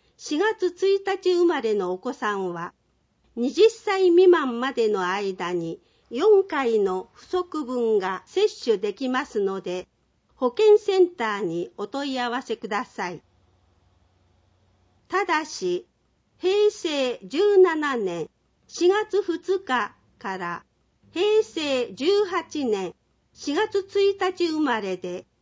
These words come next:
二期が完了していないお子さんには、令和五年四月下旬に個別通知しました。九歳になるお子さんには、九歳になる月に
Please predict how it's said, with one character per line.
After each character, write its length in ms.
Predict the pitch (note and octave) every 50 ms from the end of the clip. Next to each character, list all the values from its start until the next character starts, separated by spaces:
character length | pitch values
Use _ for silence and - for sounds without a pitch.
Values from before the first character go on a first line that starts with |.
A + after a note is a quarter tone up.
| _ _ _ _ _ _ _ -
二 200 | B3+ E4+ A#4+ A#4+
期 180 | - F4+ F4
が 300 | D4+ G#3 F#3 - C#3+ - _ _
完 280 | - - E4+ G4+ G#4 F#4
了 280 | F4+ F#4+ F#4 F4+ F4 F#4
し 140 | - -
て 180 | - - D#4 D#4+
い 140 | D#4+ D#4 D4
な 180 | C#4+ C4+ C4+
い 160 | C4 B3+ B3 -
お 120 | - G#3+
子 120 | - C4+
さ 220 | B3+ - C4 A#3 A3+
ん 160 | A3 A3 A3
に 120 | G#3 G3+
は、 280 | F#3+ F3 F3 E3+ E3 - _ _ _ _ _ _ _ _ _ _ - -
令 380 | A3 D#4 A4 A4+ G#4+ G4 E4
和 300 | A#3 G3+ G3 F#3 F3 F3+ E3+
五 160 | - G#3 G#3
年 300 | A3 A#3 A#3+ A3+ G#3+ G3 - _
四 220 | - - - D4+
月 340 | D#4 F#4+ G#4 G#4 - F#4+ D#4+
下 200 | A3+ B3 B3 B3
旬 380 | A3+ C#4+ D#4 D#4+ D4+ C#4 C4+ B3+
に 260 | A#3+ A#3 A3 G#3 - _ _ _ _
個 160 | _ - D4+
別 320 | B3 G4+ A4 G#4+ - G4+ F#4+
通 300 | - - F#4+ F4+ D4+ A#3+
知 200 | - - G#3+ G#3
し 200 | - - - G#3
ま 180 | G#3 G#3 G#3+
し 220 | - - - - _
た。 260 | - F#3+ E3 F3 - _ _ _ _ _ _ _ _ _ _ _ _ _ _ _ _ _ _ _ _ _ _ _ _ _ _ _ _ _ _ _ _ _ _ _ -
九 120 | - A4+ A4+ A4 A4 A4
歳 320 | - - D4 C4 A3+ G#3
に 220 | G#3 G3+ G3 G3
な 180 | G3+ A3 A#3 C4+
る 140 | G3+ F#3+ F#3
お 80 | F#3
子 140 | F#3 - D#4+
さ 200 | - - B3+ B3
ん 160 | A3+ A3 G#3+
に 140 | G#3+ G3+ F#3
は、 280 | E3+ E3 F3 F3 - _ _ _ _ _ _ _ _
九 140 | - - G#4 A#4 A4+ A4+ A#4
歳 340 | - - D#4+ C#4 A#3+ G#3+ G#3
に 220 | G#3 G3+ G3 G3
な 180 | G#3+ B3 D4 D4
る 140 | A3 G3
月 420 | F#3+ - - A3+ - - B3+ B3 A#3
に 320 | A3 G3 F3+ F3 E3 -